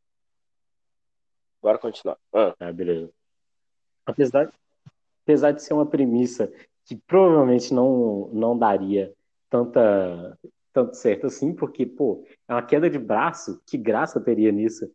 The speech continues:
Speaker 2: Mas aí você vai pegar o filme pra ver, você vê que é um filme que fala mais sobre essa questão de aproximação de um pai ausente com seu filho,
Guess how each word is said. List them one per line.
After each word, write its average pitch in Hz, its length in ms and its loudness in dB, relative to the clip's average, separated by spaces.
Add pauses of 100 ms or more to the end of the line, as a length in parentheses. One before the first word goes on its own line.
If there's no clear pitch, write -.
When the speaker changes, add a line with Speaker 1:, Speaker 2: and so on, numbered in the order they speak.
(240)
Speaker 2:
Mas 117 180 2
aí 123 100 4
você 127 220 -4
vai 135 120 4
pegar 135 240 4
o 131 40 2
filme 131 220 -2
pra 135 180 2
ver, 123 180 2
você 139 240 -2
vê 113 140 -2
que 120 120 -14 (100)
é 117 120 -2
um 117 100 0
filme 123 280 -4
que 127 140 -8
fala 117 520 -2 (240)
mais 127 320 2
sobre 135 380 0
essa 131 180 -2
questão 131 360 -4
de 127 100 2
aproximação 123 920 -4
de 113 120 -8
um 123 100 -4
pai 117 220 -4
ausente 131 560 -2
com 151 100 -6
seu 131 220 -6
filho, 110 560 -6